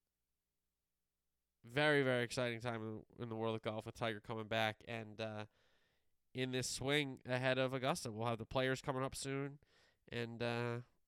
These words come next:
as they get more and more prepared for the Masters. And we love golf. We love golf on this show, that's for sure. So, again, not the deepest show. Um, I didn't wait till these games were over on Wednesday. I wanted to watch them,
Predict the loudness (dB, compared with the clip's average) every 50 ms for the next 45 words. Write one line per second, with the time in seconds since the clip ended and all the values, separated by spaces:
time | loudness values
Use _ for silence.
0 | _ _ _ -10 -10 -8 -6 -4 -4 -4 0 0 0 0 0 _ _ _ _ _
1 | _ -16 -12 -8 -4 -2 -2 -2 -2 -2 -4 -4 -4 -6 -10 -10 -8 -6 -6 -6
2 | -10 -12 -8 -6 -4 -4 -4 -6 -8 _ _ _ _ _ _ _ _ _ _ -2
3 | 0 2 2 2 0 -2 -10 -12 -18 -20 -16 -8 -4 -2 -2 0 0 0 0 0
4 | -2 -4 -12 -12 -14 -16 -12 -8 -8 -8 -6 -8 -8 -10 -8 -8 -8 -8 -8 -8
5 | -6 -4 -4 -4 -4 -4 -6 -10 -12 -12 -12 -10 -10 -10 -10 -10 -10 -10 -10 -10
6 | _ -20 -20 -20 -20 _ -6 0 0 0 0 -2 -8 _ _ -6 -2 0 0 0
7 | 0 -2 -2 -2 -2 -2 -2 -4 0 2 2 4 4 4 2 0 -4 _ -20 _
8 | _ _ _ _ _ -16 -12 -10 -8 -8 -8 -8 -8 -10 -12 -12 -12 -14 -16 -18
9 | _ _ _ _ _ -10 -4 -2 -2 -2 0 0 0 0 -2 -4 -8 -8 -6 -6
10 | -6 -6 -8 -8 -4 -2 -2 -2 -2 -4 -6 -6 -4 -2 -2 -2 -2 -2 -2 0
11 | 0 0 -2 -4 -6 -6 -6 -6 -6 -6 -6 -6 -6 -6 -6 -6 -6 -8 -8 -10
12 | -12